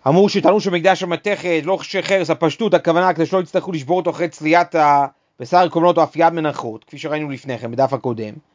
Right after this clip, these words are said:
לפי דבריך עדיין קשה, נעשה תנור של חרס, זה סקו מבפנים. היסק הזה מועיל להכשיר גם כלי חרס, למה עשו דווקא של מתכת? אלא אומרת, "מכיוון דאיכא שתי הלחם, שקימים בשבועות, ולחם הפנים, אפייתם בתנור, וקדושתם בתנור, אבל כלי שרת", התנור,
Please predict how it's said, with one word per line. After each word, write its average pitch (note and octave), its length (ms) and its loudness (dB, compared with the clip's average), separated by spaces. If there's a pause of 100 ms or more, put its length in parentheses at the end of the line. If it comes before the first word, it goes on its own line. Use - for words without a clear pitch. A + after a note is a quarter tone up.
(560)
לפי D#3 160 -2
דבריך E3+ 220 4
עדיין F3+ 220 0
קשה, A#3 260 0
נעשה F3+ 360 -2
תנור E3 240 -2
של E3+ 140 -6
חרס, A#2+ 340 -6
זה C#3 100 -2
סקו D#3+ 280 0
מבפנים. C4+ 440 -2 (540)
היסק G3+ 320 -2
הזה D3+ 160 2
מועיל D3+ 240 4
להכשיר F3 260 0
גם F3 160 -2
כלי G3 140 -4
חרס, B3+ 320 -2
למה E3 300 0
עשו D#3 200 -4
דווקא D#3 280 -4
של D3+ 100 -8
מתכת? B2+ 440 -12 (600)
אלא G3+ 120 6
אומרת, A3 160 4
"מכיוון G#3+ 280 0
דאיכא G#3 200 -4
שתי - 180 -4
הלחם, G3 380 -2
שקימים F3+ 340 -10
בשבועות, G3 380 -4
ולחם F#3+ 280 -2
הפנים, A3+ 540 0 (460)
אפייתם E3 420 2
בתנור, A3+ 240 0
וקדושתם D#3+ 420 -2
בתנור, G#3+ 320 0
אבל G3 200 -2
כלי G3+ 180 -4
שרת", F#3+ 320 -2
התנור, G#3 520 0